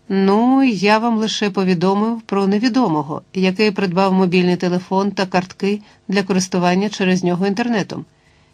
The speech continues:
і паніку продавця». «А карток на три тисячі гривень», — додав Карпович.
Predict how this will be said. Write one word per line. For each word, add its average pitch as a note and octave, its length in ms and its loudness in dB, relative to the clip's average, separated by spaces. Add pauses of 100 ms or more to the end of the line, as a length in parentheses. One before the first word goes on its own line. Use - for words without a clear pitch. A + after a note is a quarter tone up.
(120)
і F#3+ 120 2
паніку C#4+ 480 2
продавця». A#3 640 -4 (1500)
«А F#3+ 160 2
карток A#3 600 0
на G#3 180 4
три C4+ 260 2
тисячі B3 600 -2
гривень», — F#3 560 0 (300)
додав F#3+ 400 0
Карпович. F#3 680 -4